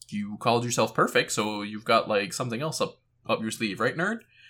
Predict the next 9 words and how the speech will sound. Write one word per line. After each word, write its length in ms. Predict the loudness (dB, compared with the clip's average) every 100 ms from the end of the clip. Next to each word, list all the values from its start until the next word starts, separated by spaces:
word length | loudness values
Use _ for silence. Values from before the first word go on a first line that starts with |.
| -20 -20 -8
Uh, 340 | 0 4 4 2 -8 _ _ _ _ -20 _ _ _ -6 0
and 140 | 6
then 160 | 6 8
Mayuri's 460 | 6 6 6 4
own 260 | 6 6 8
Bankai 560 | 8 6 6 4 4 2
attacks 480 | 2 2 0 0 4
him. 440 | 4 4 0 -8 _ _ _ _ _ _ _ _ _ _ _
Clearly, 720 | 0 4 6 4 2 0 -6